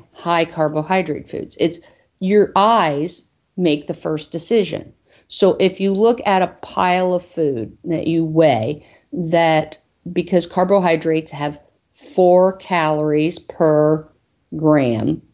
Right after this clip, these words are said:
this is not a matter of needing to know these numbers. It's just comparing them.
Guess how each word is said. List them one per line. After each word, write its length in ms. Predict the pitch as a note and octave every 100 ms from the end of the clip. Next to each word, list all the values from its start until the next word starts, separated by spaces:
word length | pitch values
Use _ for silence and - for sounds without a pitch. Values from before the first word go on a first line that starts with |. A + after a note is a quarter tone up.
| -
this 200 | F3 G3
is 280 | A3 F3+ - - -
not 440 | - F3+ F3 F3+
a 40 | E3+
matter 360 | E3+ D#3+ D3+
of 100 | D3
needing 360 | D#3+ D#3 D3 C#3
to 100 | D3
know 440 | D3+ C#3+ C3 C3 -
these 360 | D#3 D3 C#3+
numbers. 500 | D#3 D#3+ C3 - -
It's 200 | - C3+
just 240 | - D3+ -
comparing 580 | D3+ D3 E3 C3 -
them. 220 | C#3 -